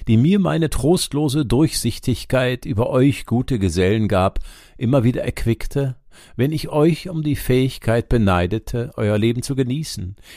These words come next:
in einer Kellnerin eine Göttin, in einem dürren Professor einen Plato und in eurem schmutzigen Flusswasser einen der Ströme des Paradieses zu sehen. Ganz heimlich zuweilen mühte ich mich ab,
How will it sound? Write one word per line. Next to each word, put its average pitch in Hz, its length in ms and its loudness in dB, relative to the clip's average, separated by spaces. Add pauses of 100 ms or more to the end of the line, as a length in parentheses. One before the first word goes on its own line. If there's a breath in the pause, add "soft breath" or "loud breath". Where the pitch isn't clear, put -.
(120)
in 131 120 -2
einer 143 220 -2
Kellnerin 147 640 2
eine 113 300 -2
Göttin, 101 720 -2
in 117 160 -4
einem 120 260 0
dürren 156 300 2
Professor - 500 -2
einen 117 360 -4 (120)
Plato 131 680 0 (320 loud breath)
und 127 160 2
in 151 100 0
eurem 139 360 2
schmutzigen 107 580 -2
Flusswasser 123 840 0
einen 101 260 0
der 95 120 -2
Ströme 113 560 -2
des 101 220 -4
Paradieses 92 760 -2
zu 87 160 -8
sehen. 65 480 -8 (960 soft breath)
Ganz 117 260 -4
heimlich 131 440 2
zuweilen 131 480 0
mühte 123 260 -2
ich - 180 -6
mich 117 240 -6
ab, - 280 -4